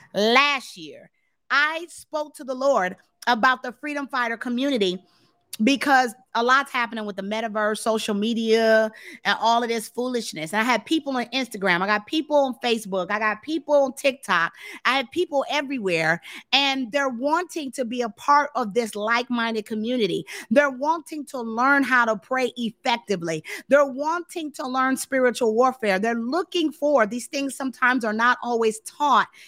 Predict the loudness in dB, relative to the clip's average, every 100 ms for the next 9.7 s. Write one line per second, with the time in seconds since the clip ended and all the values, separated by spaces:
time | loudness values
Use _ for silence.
0 | _ -2 0 2 0 -4 -6 2 2 2
1 | -4 -18 _ _ -10 -6 -2 0 0 -2
2 | -6 -4 0 0 0 -2 -4 -2 0 0
3 | -2 -8 -10 0 0 0 -4 -4 -6 -8
4 | -4 0 0 2 0 -2 _ -6 -6 -6
5 | -8 -6 -2 0 2 2 2 0 0 0
6 | 0 -2 -8 -8 0 2 2 0 -2 -4
7 | -4 0 0 2 0 0 0 0 0 -2
8 | -4 0 2 2 0 -6 -6 -6 -8 -10
9 | -12 -18 -12 0 4 4